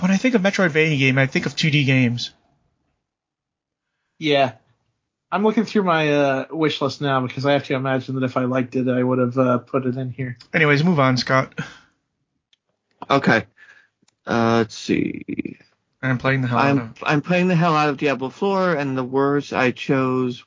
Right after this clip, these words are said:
Speaker 3: were not intended to describe it. Wait,
Speaker 1: Yeah, yeah,
Speaker 3: oh.
Speaker 1: I know he's making a jo-, yeah, he played the hell out of Diablo. Hell, get it?
Speaker 3: <sighs>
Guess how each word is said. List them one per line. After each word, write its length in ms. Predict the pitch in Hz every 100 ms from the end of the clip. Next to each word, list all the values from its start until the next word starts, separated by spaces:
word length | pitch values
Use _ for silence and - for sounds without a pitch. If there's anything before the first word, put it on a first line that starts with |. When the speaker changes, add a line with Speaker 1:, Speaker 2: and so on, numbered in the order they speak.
| -
Speaker 3:
were 100 | 131
not 200 | 131 123
intended 440 | 120 - 123 120
to 100 | -
describe 500 | - 117 - 135 113
it. 180 | 110 101 _ _ _ _ _ _ _ _ _ _ _ _ _ _ -
Wait, 140 | 110
Speaker 1:
Yeah, 280 | - 170 170
yeah, 140 | 151 147 156
Speaker 3:
oh. 20 |
Speaker 1:
I 20 |
know 80 | 185
he's 140 | 185 175
making 240 | 180 170
a 40 |
jo-, 160 | 151 156
yeah, 260 | 170 156 123
he 100 | 151
played 240 | 185 175
the 80 | 156
hell 800 | 123 165 165 160 156 147 147 147
out 180 | 135 135
of 160 | 131 127
Diablo. 640 | 131 127 131 131 120 120 - - _ _ _ _ _ _ _ _
Hell, 760 | - 165 147 151 147 151 156 - -
get 340 | 131 143 143
it? 280 | 147 147
Speaker 3:
<sighs> 40 | 151